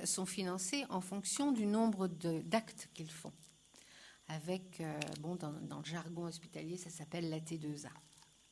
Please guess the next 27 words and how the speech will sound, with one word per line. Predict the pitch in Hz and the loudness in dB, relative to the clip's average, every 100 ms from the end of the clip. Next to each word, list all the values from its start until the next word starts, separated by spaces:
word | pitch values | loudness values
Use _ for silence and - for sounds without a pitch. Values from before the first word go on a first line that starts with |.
| - - - - - - - | -20 -16 -4 -4 -4 -14 -4
Ce | - | -2
qui | - 220 | 2 6
fait | 285 294 | 8 6
que, | - 269 233 - | 8 12 12 10
euh, | 185 175 160 156 151 160 | 6 8 6 6 2 0
plus | - 269 | 6 10
vous | 285 | 10
faites | 254 214 170 | 10 8 8
d'actes, | 180 247 - 285 | 6 6 4 0
plus | 262 - 254 | -2 2 2
vous | 220 196 175 | 4 2 4
avez | 175 180 254 | 4 4 4
un | 220 | 6
budget | 185 185 170 185 180 - - - - - - - - - - | 4 2 2 0 -2 -12 -20 -20 -20 -20 -20 -20 -20 -20 -14
qui | - 185 | -4 2
vous | 202 | 4
est | 214 180 | 2 0
ouvert. | 170 156 151 - - - - - - - | 0 2 0 -4 -12 -20 -20 -18 -18 -4
Alors, | 180 214 | 4 6
il | 240 | 6
se | - | 6
trouve | 330 320 | 4 4
qu'au | 262 | 6
niveau | 247 247 | 6 6
de | 262 | 6
la | 220 | 4
naissance, | 190 185 - 208 285 339 302 - | 2 0 0 0 0 -2 -4 -8